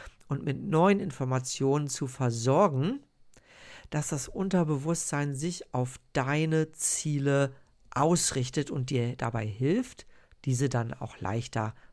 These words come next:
zu erreichen. Es ist schön, wenn du mit diesen Affirmationen eben deine Blockaden lösen kannst und dadurch neue, positive, befreiende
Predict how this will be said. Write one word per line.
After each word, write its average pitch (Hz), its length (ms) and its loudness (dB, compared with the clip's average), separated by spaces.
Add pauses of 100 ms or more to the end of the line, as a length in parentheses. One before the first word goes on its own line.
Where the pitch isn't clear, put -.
zu - 200 -10
erreichen. 101 680 -2 (1080)
Es 143 140 -4
ist - 240 -4
schön, 202 380 4
wenn 151 160 0
du 147 360 -2 (200)
mit - 320 -2
diesen 139 420 0
Affirmationen 160 920 -2 (340)
eben 160 320 2
deine 135 280 2
Blockaden 143 640 0
lösen 123 400 2
kannst 147 500 -2 (460)
und 143 240 -2 (300)
dadurch 170 760 0 (220)
neue, 180 540 6
positive, 160 880 0
befreiende 156 960 2